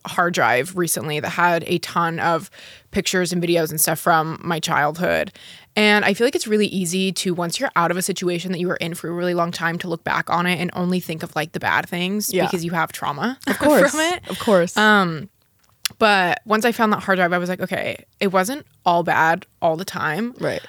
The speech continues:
Speaker 1: Um, but it also wasn't great all the time.
Speaker 2: Mm-hmm.
Speaker 1: Um, I mean, obviously my parents are divorced. Um, it was a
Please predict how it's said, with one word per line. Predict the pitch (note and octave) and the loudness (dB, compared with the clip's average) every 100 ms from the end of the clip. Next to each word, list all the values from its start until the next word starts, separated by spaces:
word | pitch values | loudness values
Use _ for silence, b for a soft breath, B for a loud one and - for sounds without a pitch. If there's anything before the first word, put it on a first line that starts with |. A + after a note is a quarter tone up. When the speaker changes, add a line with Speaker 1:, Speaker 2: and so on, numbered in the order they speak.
| - | 0
Speaker 1:
Um, | A3 A3 | 2 4
but | A3 | 4
it | |
also | - A3 F4+ | 4 2 0
wasn't | D4+ G3 F#3 G3 F#3+ G3 F3+ - _ _ - | -2 -2 2 2 2 0 -2 -6 _ _ -6
great | F#3 E3+ B2 F2 - | -2 2 2 0 0
all | E3+ | 0
the | C#3 | 0
time. | - F#3 C3 A2 E3 | 0 2 2 0 -2
Speaker 2:
Mm-hmm. | F#3 F#3 D#3 | -2 0 2
Speaker 1:
Um, | G3 F3+ F3 | 2 2 0
I | F#3+ | 0
mean, | F#3+ | 2
obviously | E3+ F3 F3+ | 2 0 -2
my | F#3 | -4
parents | F3 D#3 E3+ | -4 -4 -4
are | F#3+ | -4
divorced. | E3+ C3 D#3 F3+ - - - | -2 0 0 -4 -10 -10 -4
Um, | D#3 A#2+ A2+ | -2 -2 -4
it | - | -4
was | E3 E3+ E3 D#3 C3+ - - - _ F#3+ | -2 0 0 -2 -4 -6 -8 -10 _ -4
a | F#3 F#3 F3+ E3 D#3+ | -2 0 0 0 -2